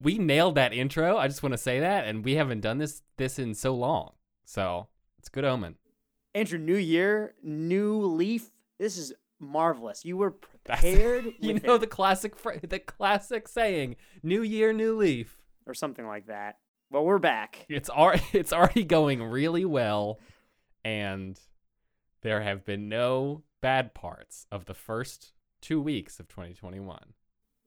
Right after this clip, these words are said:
Speaker 2: Yeah, twenty twenty-one has just been smooth. Um, wow, I can't even joke about this. Let's just, let's move on to the mu-, <laughs> music. Andrew, our theme for this week is the basement, or just basement.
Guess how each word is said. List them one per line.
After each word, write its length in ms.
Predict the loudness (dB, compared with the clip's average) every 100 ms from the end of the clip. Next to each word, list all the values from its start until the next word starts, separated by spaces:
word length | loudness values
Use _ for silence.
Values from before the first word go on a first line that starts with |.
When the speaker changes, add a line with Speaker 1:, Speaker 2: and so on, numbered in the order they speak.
| _ _ -4
Speaker 2:
Yeah, 240 | -2 -2 -8 _ _ _
twenty 160 | -4 -2
twenty-one 380 | -2 -2 -2
has 200 | -2 -4
just 200 | -8 -6
been 180 | -4 -4
smooth. 800 | -4 -8 -8 -4 0 2 2 0 -4
Um, 500 | -4 -2 -4 -6 -10 -16 _ _ _ _ _ _ _ _ _ _ _ -20 _ _ -6
wow, 160 | -4
I 80 | -4
can't 220 | -4 -8
even 160 | -10 -6
joke 180 | -6 -4
about 200 | -6 -8
this. 220 | -10 -6
Let's 280 | -4 -4 -6
just, 320 | -8 -8 -4
let's 180 | -4 -2
move 160 | -2
on 120 | -2 -4
to 40 |
the 80 | -8
mu-, 120 | -10 -12 -20
<laughs> 180 | _ -6
music. 320 | -4 -4 -6 -10 _ _ -4
Andrew, 320 | -2 0 0
our 140 | 0 0
theme 320 | 0 0 -2
for 140 | -4
this 200 | -6 -4
week 320 | -4 -4 -4 -6
is 320 | -6 -6 -8 _ _ _ _ _ _ _
the 240 | -4 -2 4
basement, 840 | 4 4 2 -4 -10 -14 -18 -20 _
or 140 | -2 0
just 360 | 0 -4 -6
basement. 760 | -2 -2 -2 -6 -10 -18 -20 -20